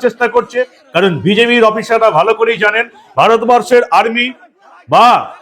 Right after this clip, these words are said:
আধা সামরিক বাহিনী, সিআরপিএফ, বিএসএফ, এটা ট্রেনিংয়েই পরিষ্কার বলা থাকে, যদি অস্ত্র কেউ ছিনতাই করতে চায়, সঙ্গে সঙ্গে তাকে গুলি মারার নির্দেশ দেওয়া আছে। আপনারা এই রাজ্যে ভোটের সময়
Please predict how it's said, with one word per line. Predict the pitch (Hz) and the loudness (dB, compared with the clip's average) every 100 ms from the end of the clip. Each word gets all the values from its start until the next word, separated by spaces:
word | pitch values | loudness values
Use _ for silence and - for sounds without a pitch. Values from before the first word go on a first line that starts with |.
| - | -14
আধা | 123 175 247 | -2 0 0
সামরিক | 240 240 233 240 185 | 0 -2 0 -2 -2
বাহিনী, | 196 220 214 147 - | -2 -2 -2 -8 -10
সিআরপিএফ, | 214 240 226 240 220 151 98 | 0 0 0 -2 -2 -2 -2
বিএসএফ, | 233 226 240 180 - _ _ _ | 0 2 0 -2 -6 _ _ _
এটা | 151 202 | -4 -2
ট্রেনিংয়েই | - 220 220 254 254 262 | -4 -2 0 2 2 2
পরিষ্কার | 254 220 233 - 226 214 | 2 0 -2 -2 0 0
বলা | 165 214 | 2 2
থাকে, | 220 220 226 240 - - - - | 2 0 -2 -2 -8 -20 -20 -10
যদি | 139 190 214 | -4 -4 -2
অস্ত্র | 190 214 - 285 | -2 -4 -2 -2
কেউ | 277 269 | 2 0
ছিনতাই | 262 240 226 233 247 | 0 -4 -4 0 -2
করতে | 240 240 - 226 | 0 -2 0 -2
চায়, | 226 240 | 0 0
সঙ্গে | 196 196 220 | 0 -4 -2
সঙ্গে | 214 226 226 | -4 -4 -4
তাকে | 190 220 240 - _ 117 | -2 -2 -2 -4 _ -2
গুলি | 226 254 | 2 2
মারার | 220 220 226 | 2 2 2
নির্দেশ | 185 196 151 202 | 0 -2 0 0
দেওয়া | 175 151 131 | 2 0 0
আছে। | - _ _ _ _ - _ | -4 _ _ _ _ -20 _
আপনারা | 151 180 220 226 | -2 0 0 0
এই | 202 240 | 0 0
রাজ্যে | 240 233 160 254 | 2 0 0 -2
ভোটের | 208 156 196 220 | 0 0 0 -2
সময় | 226 220 247 | -2 -2 -2